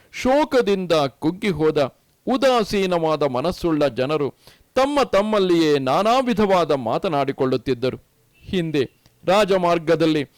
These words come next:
ರಥಾರೂಢನಾಗಿ ಹೋಗುತ್ತಿದ್ದ ಯಾವ ಶ್ರೀರಾಮನನ್ನು ದೊಡ್ಡದಾದ ಚತುರಂಗ ಬಲವು ಅನುಸರಿಸಿ ಹೋಗುತ್ತಿದ್ದಿತೋ, ಅಂತಹ ಸೀತಾ ಸಮೇತನಾದ ಏಕಾಕಿಯಾದ ರಾಮನನ್ನು ಇಂದು ಲಕ್ಷ್ಮಣನು ಮಾತ್ರವೇ ಅನುಸರಿಸಿ ಹೋಗುತ್ತಿದ್ದಾನೆ.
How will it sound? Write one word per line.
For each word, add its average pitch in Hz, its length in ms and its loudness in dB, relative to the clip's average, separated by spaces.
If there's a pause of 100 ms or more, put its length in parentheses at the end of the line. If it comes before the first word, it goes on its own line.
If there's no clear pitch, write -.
(240)
ರಥಾರೂಢನಾಗಿ 226 1080 2
ಹೋಗುತ್ತಿದ್ದ 185 720 0
ಯಾವ 165 400 2
ಶ್ರೀರಾಮನನ್ನು 190 1120 -2
ದೊಡ್ಡದಾದ 170 680 0
ಚತುರಂಗ 165 580 -2
ಬಲವು 143 500 0 (120)
ಅನುಸರಿಸಿ 165 520 -4
ಹೋಗುತ್ತಿದ್ದಿತೋ, 139 880 -2 (520)
ಅಂತಹ 156 520 -2 (260)
ಸೀತಾ 247 500 0
ಸಮೇತನಾದ 175 840 0 (240)
ಏಕಾಕಿಯಾದ 247 840 0 (400)
ರಾಮನನ್ನು 208 760 0 (140)
ಇಂದು 180 420 0
ಲಕ್ಷ್ಮಣನು 165 680 -4
ಮಾತ್ರವೇ 151 560 -2 (180)
ಅನುಸರಿಸಿ 147 540 -4
ಹೋಗುತ್ತಿದ್ದಾನೆ. 131 720 -4